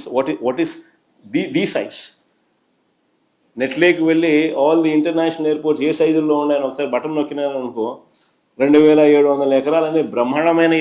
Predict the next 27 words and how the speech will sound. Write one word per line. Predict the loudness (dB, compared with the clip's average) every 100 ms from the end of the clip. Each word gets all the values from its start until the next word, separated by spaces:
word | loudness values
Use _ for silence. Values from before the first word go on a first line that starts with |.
| -2 -4
సైజు | -4 -4
కింద | -8 -12
కనిపిస్తుంది, | -12 -14 -20 _ -20 _ _ _ _ _ _
ఒక | -8 -6
చంద్రబాబు | -2 -2 -2 -2
నాయుడు | -2 -6 -10 _ -14
స్కాములు | -6 -4 -2 -2
చేసే | -4 -6 -10
కార్యక్రమం | -8 -8 -8 -10 -12 -10
తప్ప. | -12 -8 -8 -8 -18 _ _ _ _ _ _ _ _ _ _ _ _ _ _ _ _ _ _ _ _ _ _ _ _ _ _ _
మేము | -4 0 4
ఏరో | 6 6
సిటీకి | 4 -2 -4 -4
ఒక | -2
ఐదు | 0 0
వందల | -2 -2
ఎకరాలు, | -2 -4 -4 -6 -12 _ _ _ _ _ _ _ 0
రెండు | 4
వేల | 6 6
రెండు | 4 2 0
వందల | -2 -4
ఎకరాలు | -4 -4 -2 0
ఎయిర్-, | 0 0 -2
ఎయిర్-, | -2 -2 -2
ఎయిర్‌పోర్ట్కు | -4 -4 -8 -8 -16 -10
కుదించి | -6 -6 -6 -10 -12 _ _ _ _ _ _ _ -10
అడుగులు | -2 4 6 6